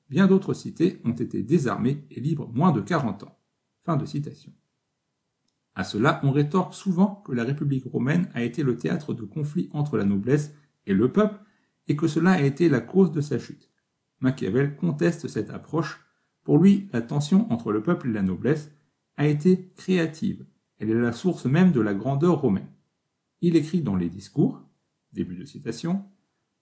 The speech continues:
Je soutiens à ceux qui condamnent les querelles du Sénat et du peuple qu'ils condamnent ce qui fut le principe de la liberté, et qu'ils sont beaucoup plus frappés des cris et du bruit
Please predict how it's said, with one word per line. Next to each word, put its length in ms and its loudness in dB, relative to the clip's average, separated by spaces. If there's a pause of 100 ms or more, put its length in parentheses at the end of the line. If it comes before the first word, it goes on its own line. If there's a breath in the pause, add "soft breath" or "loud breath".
(220)
Je 60 4
soutiens 520 4
à 100 0
ceux 220 0
qui 220 -6
condamnent 580 0
les 160 -4
querelles 380 2
du 100 0
Sénat 440 -4
et 100 2
du 120 2
peuple 360 -2 (360)
qu'ils 200 2
condamnent 480 4
ce 120 -2
qui 220 -4
fut 200 0
le 140 2
principe 380 0
de 80 2
la 100 2
liberté, 760 -4
et 140 -6
qu'ils 180 -4
sont 160 -8
beaucoup 340 -4
plus 300 -2
frappés 640 0 (180)
des 140 -6
cris 400 -2
et 80 -2
du 120 -2
bruit 380 0